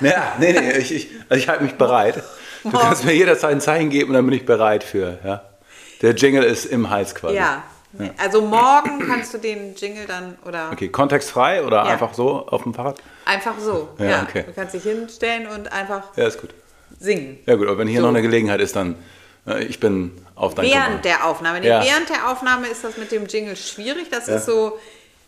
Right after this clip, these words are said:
Speaker 2: konträr.
Speaker 1: Ist das
Speaker 2: Also,
Speaker 1: so?
Speaker 2: da-,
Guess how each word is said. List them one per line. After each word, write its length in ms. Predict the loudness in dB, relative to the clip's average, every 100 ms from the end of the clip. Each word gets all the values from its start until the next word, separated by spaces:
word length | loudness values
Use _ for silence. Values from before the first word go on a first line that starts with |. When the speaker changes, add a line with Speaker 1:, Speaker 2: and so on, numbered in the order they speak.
| _ _ -12 -8 -2
Speaker 2:
konträr. 1200 | 0 0 -2 -8 -10 -10 -8 -2 0 0 -2 -4 -6 -6 -2
Speaker 1:
Ist 140 | 0
das 60 | 2
Speaker 2:
Also, 240 | 2 4
Speaker 1:
so? 0 |
Speaker 2:
da-, 160 | 4